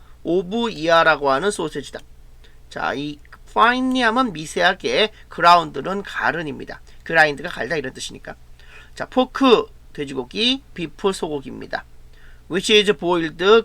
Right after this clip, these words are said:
끓여지거나 그릴, 그릴에 요리가 된. And served on 호아지 buns of soft white bread topped with a variety of condiment. 자,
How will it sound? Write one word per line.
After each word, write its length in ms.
끓여지거나 880
그릴, 400
그릴에 640
요리가 360
된. 200
And 180
served 340
on 260
호아지 680
buns 320
of 180
soft 360
white 400
bread 320
topped 340
with 160
a 60
variety 400
of 260
condiment. 460
자, 120